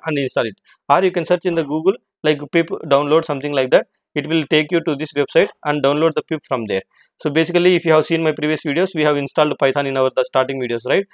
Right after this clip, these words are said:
So, and we installed the Python three point nine, I think. So let me go to, uh, command prompt again, and let me see what is the Python version installed there, py hyphen hyphen version. So if I use this command, it will tell you what version of the Python is installed. See,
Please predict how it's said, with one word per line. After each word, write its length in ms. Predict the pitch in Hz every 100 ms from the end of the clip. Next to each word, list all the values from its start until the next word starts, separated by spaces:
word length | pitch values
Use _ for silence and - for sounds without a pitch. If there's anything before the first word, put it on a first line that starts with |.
| _ _
So, 120 | -
and 120 | 156
we 160 | 151 170
installed 300 | 165 180 175
the 60 | 160
Python 320 | 156 147 156
three 140 | 156
point 280 | 156 147 135 -
nine, 200 | 135 139
I 100 | 127
think. 220 | - 101 _ _ _
So 80 | -
let 180 | 139 143
me 480 | 170 165 156 147 143
go 160 | 135
to, 460 | 143 151 143 139 131 -
uh, 240 | 131 127
command 320 | - 131 135 135
prompt 240 | 135 131
again, 260 | 123 139 180 _ _ 143
and 140 | 131
let 160 | 127 156
me 180 | 156
see 300 | 143 - 143
what 160 | 135 127
is 100 | 131
the 100 | 143
Python 300 | 131 127 139
version 280 | 127 - 131
installed 340 | 123 135 131
there, 140 | 127 185 - _ _ -
py 120 | 135
hyphen 520 | 143 160 143 131 135
hyphen 320 | 131 147 180 - _ _ _ _ _
version. 360 | 131 123 117 98 _ _ _
So 80 | -
if 160 | 147 151
I 40 |
use 180 | 151 165
this 160 | 156 -
command, 260 | 147 156
it 100 | 165
will 120 | 156
tell 140 | 143 143
you 260 | 151 202 - _ _
what 200 | 139 151
version 260 | 156 139 147
of 100 | 139
the 100 | 139
Python 280 | 131 131 131
is 100 | 120
installed. 320 | 120 120 110
See, 160 | 185